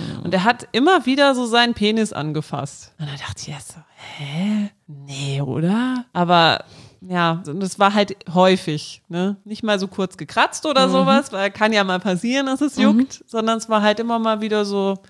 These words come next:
Speaker 2: so, so kurz angefasst. Und dann habe ich auch gesagt, äh, lass mal gehen.
Speaker 1: Mhm.
Speaker 2: Und vor allem, wir waren da gar nicht alleine, da war noch ein anderes Hetero-Pärchen auch noch drin, das aber das nicht gesehen hat, weil die auch anders lagen oder
Speaker 1: Ja,
Speaker 2: saßen.
Speaker 1: okay.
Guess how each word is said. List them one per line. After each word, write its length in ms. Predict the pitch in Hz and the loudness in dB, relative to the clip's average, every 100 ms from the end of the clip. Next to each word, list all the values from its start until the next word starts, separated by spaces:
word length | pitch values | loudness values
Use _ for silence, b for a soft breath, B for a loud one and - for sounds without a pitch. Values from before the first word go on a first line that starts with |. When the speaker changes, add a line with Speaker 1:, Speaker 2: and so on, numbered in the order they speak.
| b b b | b b b
Speaker 2:
so, 420 | _ 190 185 185 175 | _ -2 0 0 -4
so 140 | - | -10
kurz 280 | - 196 - | -4 -2 0
angefasst. 640 | 160 165 165 - 156 - | 0 2 0 -2 -4 -4
Und 240 | 170 165 160 B B B B | -4 -2 -4 B B B B
dann 140 | 180 | 4
habe 120 | 196 | 6
ich 60 | 196 | 6
auch 60 | 190 | 4
gesagt, 340 | 185 180 175 | 0 -2 -4
äh, 520 | 127 170 190 185 185 185 120 180 | -4 0 2 2 2 0 -4 -8
lass 220 | 180 170 | -8 -4
mal 120 | 160 | -4
gehen. 380 | 143 131 127 135 - _ | -4 -6 -6 -8 -12 _
Speaker 1:
Mhm. 120 | 196 185 | -2 0
Speaker 2:
Und 40 | |
vor 140 | 185 185 | 2 2
allem, 240 | 196 214 | 4 4
wir 140 | 190 165 | 4 4
waren 160 | 180 | 4
da 80 | 175 | 2
gar 120 | 165 | 2
nicht 140 | 160 156 | 0 -2
alleine, 400 | 147 165 233 180 | 0 2 2 2
da 160 | 156 | 2
war 140 | 165 165 | 2 0
noch 160 | 160 | 0
ein 100 | 170 | -2
anderes 460 | 139 202 240 175 180 | 0 0 2 0 0
Hetero-Pärchen 840 | 220 330 190 - 160 156 160 127 | 0 2 0 -2 -4 -2 -4 0
auch 200 | 175 247 262 | 4 4 4
noch 160 | 185 | 0
drin, 360 | - 160 151 156 | 0 -4 -4 -4
das 200 | 180 - | -6 -2
aber 220 | 180 175 | 2 2
das 280 | 175 208 - | 2 0 0
nicht 160 | 208 - | -2 -2
gesehen 440 | 190 208 240 220 | -2 0 0 0
hat, 140 | 165 | 0
weil 140 | 170 165 | 0 0
die 180 | 190 - | 0 2
auch 240 | 220 - | 0 0
anders 560 | 190 165 160 - - - | -2 0 -2 -6 -16 -14
lagen 560 | 180 165 165 165 165 185 | -6 0 2 2 4 2
oder 140 | 180 156 | 4 4
Speaker 1:
Ja, 40 | |
Speaker 2:
saßen. 640 | 175 160 160 160 160 165 170 | 4 4 2 2 0 0 -2
Speaker 1:
okay. 340 | - 175 170 | -6 -6 -6